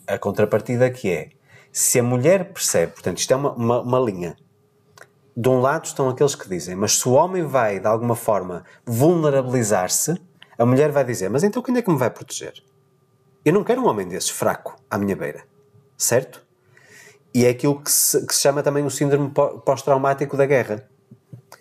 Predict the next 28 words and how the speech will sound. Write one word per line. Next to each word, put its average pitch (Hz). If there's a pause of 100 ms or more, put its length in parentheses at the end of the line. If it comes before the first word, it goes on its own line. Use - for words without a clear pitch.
(240)
Os 110
homens 170
têm 160
que -
ser -
tão 131
fortes, -
e 117
aqui 110
não 131
estou, 127
estou -
a -
falar 120
de 123
homem 143 (100)
no 110
sentido 120 (680)
comportamental, 127
porque -
é 123
assim 127
socialmente, 113
e 107
o 107
homem, 117
no 117
fundo, 127